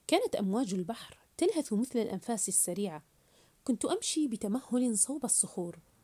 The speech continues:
وكانت حرارة الشمس تثقل على جسمي وتلفح وجهي بشدة. مشيت طويلا، فكرت في النبع المنعش خلف الصخرة لأتخلص من الشمس وحرها. كنت أرغب بالاستلقاء في الظل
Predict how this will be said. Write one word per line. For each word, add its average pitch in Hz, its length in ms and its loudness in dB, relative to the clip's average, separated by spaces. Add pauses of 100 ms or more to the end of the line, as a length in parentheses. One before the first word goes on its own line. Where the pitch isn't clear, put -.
(260)
وكانت 220 340 0
حرارة 226 460 -2
الشمس - 640 -2 (460)
تثقل 311 380 0
على 175 260 0
جسمي 233 520 0 (320)
وتلفح 349 480 2
وجهي 196 380 0
بشدة. 170 500 -8 (580)
مشيت 302 400 2
طويلا، 180 520 -2 (360)
فكرت - 420 0
في 214 120 -2
النبع 202 300 0
المنعش 254 500 0
خلف - 260 -6
الصخرة - 500 0 (520)
لأتخلص 320 580 2
من 202 180 4
الشمس 277 420 2
وحرها. 175 580 -4 (720)
كنت - 160 -4
أرغب 320 280 4
بالاستلقاء 233 800 0
في - 120 -6
الظل 262 420 -2